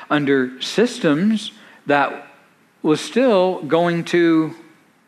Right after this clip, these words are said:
use them and not adequately compensate them for that.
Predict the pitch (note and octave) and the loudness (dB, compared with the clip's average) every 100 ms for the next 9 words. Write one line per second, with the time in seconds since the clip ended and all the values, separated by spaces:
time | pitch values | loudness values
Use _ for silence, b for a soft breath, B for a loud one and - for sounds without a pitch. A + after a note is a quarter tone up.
0 | _ _ _ _ C#4 C3+ C3+ G#3+ B3+ F3+ | _ _ _ _ -10 -6 0 2 2 -2
1 | A#2+ B2 A#2 A#2 E3 - B B - D3+ | -2 -2 0 -2 -4 -10 B B -2 0
2 | D3 D3+ - D#3 G3 F#3+ D#3 C#3+ B2+ B2 | 2 0 0 0 2 0 0 0 2 0
3 | C3 E3+ - - A3+ C#4 - C3+ - A#2 | 0 -2 -8 -2 0 0 -2 -4 0 0
4 | G#2+ A#2 G2 G#2 G#2 F2+ D#2+ | 0 -4 -4 -6 -6 -6 -10